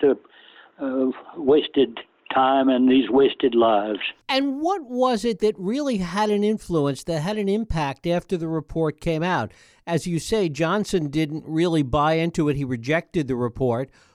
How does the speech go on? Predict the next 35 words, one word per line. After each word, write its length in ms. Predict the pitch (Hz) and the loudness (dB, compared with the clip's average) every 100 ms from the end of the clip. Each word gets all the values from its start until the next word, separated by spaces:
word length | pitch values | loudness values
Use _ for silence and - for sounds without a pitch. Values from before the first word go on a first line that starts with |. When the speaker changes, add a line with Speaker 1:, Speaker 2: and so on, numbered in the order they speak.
| - | -16
Speaker 2:
What 400 | 156 165 240 226 | -4 0 0 -2
drove 680 | 170 160 185 196 190 170 147 | -10 -2 2 4 4 2 -6
the 100 | 156 | -8
changes 720 | - 180 180 175 127 113 107 | -4 -2 0 -2 -2 -6 -8
at 120 | - | -10
that 240 | 98 92 | -10 -10
point? 320 | - 90 52 _ _ _ _ _ - | -10 -12 -14 _ _ _ _ _ 0
Speaker 1:
Well, 260 | 165 254 | 4 4
there 100 | 254 | 4
was 140 | 233 196 | 2 2
just 280 | 254 247 - | 2 0 0
a 80 | 220 - | -4 -2
feeling, 600 | 247 226 214 202 170 170 160 | 2 2 0 -2 -2 -2 -4
uh, 40 | 135 | 0
generally 380 | 233 233 180 | 2 2 2
in 80 | 147 | 2
the 80 | 135 | 2
country 420 | - 143 - 208 | 0 -2 2 2
and 80 | 190 | 4
a, 240 | 151 139 147 143 | 4 2 0 -4
and 160 | 127 135 | -2 -2
a 80 | 127 - - | -2 -8 -12
majority 760 | 107 110 - 180 196 170 170 160 | -4 -4 2 4 4 4 4 2
of, 160 | 160 135 | 0 0
uh, 400 | 135 147 143 131 | 0 0 2 0
Democrats 520 | 131 170 180 143 147 143 | 2 0 0 2 2 0
in 160 | 156 135 | -2 0
the 80 | 139 | 0
Congress, 480 | - 202 151 123 135 - _ _ _ - | 2 2 4 2 0 -10 _ _ _ -6
uh, 140 | 143 160 | -2 0
in 180 | 165 143 | 2 2
favor 420 | 220 269 226 147 | 2 2 4 4
of 220 | 147 151 131 - | 6 4 2 -2
civil 260 | 185 139 117 | -2 0 0
rights 340 | 123 110 107 | 2 2 -2